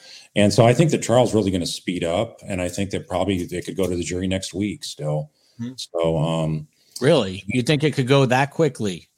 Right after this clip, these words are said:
Speaker 1: There's
Speaker 2: Oh.
Speaker 1: so many stipulations, and they're just, you know, there's some of the w-, witnesses, a lot of them, they, they're not gonna cross-examine even on the defense. So there's,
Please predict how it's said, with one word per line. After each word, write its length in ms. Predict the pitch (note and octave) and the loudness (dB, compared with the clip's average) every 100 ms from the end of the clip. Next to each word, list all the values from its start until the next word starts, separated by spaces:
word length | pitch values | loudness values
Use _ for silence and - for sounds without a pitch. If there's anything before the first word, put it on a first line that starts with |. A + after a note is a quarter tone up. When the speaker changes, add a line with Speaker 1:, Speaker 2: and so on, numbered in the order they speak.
| _ | _
Speaker 1:
There's 140 | B2 G#2 | 2 4
Speaker 2:
Oh. 60 | |
Speaker 1:
so 80 | E3 | 6
many 120 | E3 | 6
stipulations, 1040 | D3+ D3 D3 B2 A#2 B2+ - C3+ B2+ A#2 G#2 | 4 4 4 6 6 4 4 4 6 4 2
and 140 | G2+ | 4
they're 140 | G#2 | 4
just, 300 | G2 G#2 - | 4 2 0
you 80 | G#2+ | 0
know, 100 | G2 | 2
there's 240 | G#2 F#2+ - | 2 2 4
some 200 | A#2+ C#3 | 6 6
of 0 | |
the 140 | C#3+ | 4
w-, 200 | A#2+ A#2 | 2 4
witnesses, 560 | C3+ C3 C3 C3+ B2+ A2+ | 4 4 2 2 2 4
a 40 | |
lot 140 | A2+ | 4
of 60 | B2 | 4
them, 60 | A#2 | 2
they, 120 | A2+ | 0
they're 120 | A#2 | 2
not 140 | B2 | 0
gonna 140 | B2 A#2+ | 0 -4
cross-examine 720 | B2 A#2+ - G#2 A2 C#3 G#2 | -2 -2 -2 -2 0 2 0
even 320 | D2+ D2 C#2+ | -2 -6 -10
on 200 | F2 E2+ | -8 -8
the 60 | D#2+ | -8
defense. 480 | E2 - E2 D2 D2 | -12 -10 -10 -10 -8
So 220 | F#2 F2+ | -2 0
there's, 400 | G#2+ G#2+ - | 2 0 -4